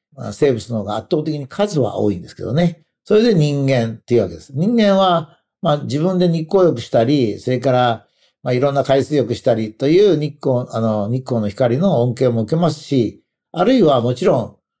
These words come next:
太陽光発電なんかをしちゃってね、そこから電気を取ったりしようとする人もいると。まあ最近は太陽光発電が環境にいいっていう人がおりましてね、本当に困っちゃうんですけどね。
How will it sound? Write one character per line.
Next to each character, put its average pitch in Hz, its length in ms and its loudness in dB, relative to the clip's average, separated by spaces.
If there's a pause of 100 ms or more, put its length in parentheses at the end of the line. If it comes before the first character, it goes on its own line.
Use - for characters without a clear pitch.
(280)
太 - 140 0
陽 175 260 4
光 180 180 2
発 156 240 0
電 135 180 2
な 110 100 -4
ん 98 80 -12
か 95 80 -12
を 92 80 -10
し - 100 -14
ち 120 60 0
ゃ 110 60 0
っ - 100 -14
て 113 120 -4
ね、 165 300 -6 (260)
そ - 160 -2
こ 131 60 -12
か 180 120 2
ら 160 100 4
電 196 300 2
気 147 120 0
を 110 80 2
取 131 180 -2
っ - 40 -20
た 113 120 -6
り 101 260 -6
し - 160 -4
よ 127 120 4
う 110 60 -2
と 101 80 -12
す 101 140 -12
る 95 80 -14
人 180 180 0
も 147 120 2
い 107 80 0
る 92 120 -10
と。 78 160 -12
ま 110 100 -2
あ - 160 -6 (260)
最 120 260 0
近 127 200 -2
は 113 80 -4
太 127 260 0
陽 131 140 4
光 131 200 0
発 123 220 -2
電 107 120 -2
が 98 120 -6
環 135 260 -4
境 143 160 2
に 170 120 0
い 202 80 2
い - 100 -4
っ - 20 -20
て 120 100 -4
い 117 220 2
う - 160 -6 (320)
人 131 220 0
が 98 240 -8
お 101 100 -2
り 127 80 0
ま 156 120 0
し - 80 -12
て 107 100 -10
ね、 180 340 -6 (260)
本 180 160 -2
当 202 80 4
に 175 80 2
困 160 200 -2
っ 165 80 -4
ち - 100 -2
ゃ 104 40 0
う 95 40 -8
ん - 20 -14
で 87 60 -16
す - 100 -20
け 98 60 -12
ど 92 100 -10
ね。 131 260 -8